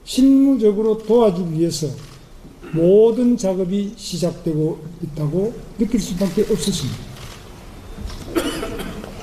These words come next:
그렇다면 그동안 저와 함께 경선에 참여했던 많은 후보들은 무슨 존재입니까?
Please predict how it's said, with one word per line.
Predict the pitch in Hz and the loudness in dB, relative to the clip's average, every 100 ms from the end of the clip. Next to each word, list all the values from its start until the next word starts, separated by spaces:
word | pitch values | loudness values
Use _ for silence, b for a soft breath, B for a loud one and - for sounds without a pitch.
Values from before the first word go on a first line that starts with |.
| - - - - - - - | -14 -14 -6 -2 0 -2 0
그렇다면 | 262 240 185 190 160 123 - - - - - | 2 4 4 4 2 -2 -10 -16 -16 -8 2
그동안 | 202 247 214 143 131 - | 4 6 4 0 -4 -10
저와 | - 208 190 175 | 2 4 6 4
함께 | 180 180 - | 2 -2 -2
경선에 | 175 180 185 180 160 | 2 2 4 2 0
참여했던 | - 185 170 156 151 165 175 180 - - - - - | -2 -2 0 0 -2 0 0 -2 -10 -18 -20 -12 0
많은 | 160 208 226 208 | 4 4 4 2
후보들은 | 220 214 196 202 220 233 - - - - - - - - - - - - - - - - - | 2 2 2 0 -2 -4 -12 -20 -20 -20 -20 -20 -20 -20 -20 -18 -18 -18 -20 -20 -20 -18 -8
무슨 | 143 135 240 254 | -2 2 4 4
존재입니까? | 170 147 151 123 117 | 2 -2 -2 -4 -8